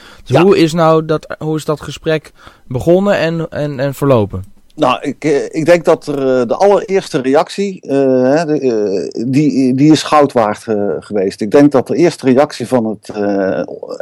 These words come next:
Speaker 2: N S Online, eh, webcare team, van de persoon die dat opgepakt heeft, die vraag opgepakt heeft,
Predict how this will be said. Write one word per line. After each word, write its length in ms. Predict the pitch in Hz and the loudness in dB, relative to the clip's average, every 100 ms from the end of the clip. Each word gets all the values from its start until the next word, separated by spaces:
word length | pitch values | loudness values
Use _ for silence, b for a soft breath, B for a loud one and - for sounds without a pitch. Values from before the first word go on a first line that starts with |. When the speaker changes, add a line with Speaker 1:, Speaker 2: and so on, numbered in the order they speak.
| - | 2
Speaker 2:
N 100 | 127 117 | 4 4
S 60 | |
Online, 520 | 117 117 117 107 98 101 | 4 4 4 4 2 2
eh, 80 | 98 | 4
webcare 400 | 156 - 160 151 | 2 2 0 2
team, 260 | 165 160 | 0 0
van 160 | 143 127 | 2 0
de 60 | 107 | 0
persoon 420 | - - 139 120 | -2 4 4 4
die 240 | 110 107 | 2 0
dat 400 | 98 104 - - | 0 -2 -4 -8
opgepakt 680 | - 127 151 - - 165 160 | -4 0 0 0 0 0 2
heeft, 400 | 160 156 165 - 135 | 2 2 0 -10 -8
die 200 | 143 131 | -4 0
vraag 240 | 123 117 | 0 2
opgepakt 400 | 160 - 160 147 | 0 0 -2 2
heeft, 240 | 151 143 | 0 -2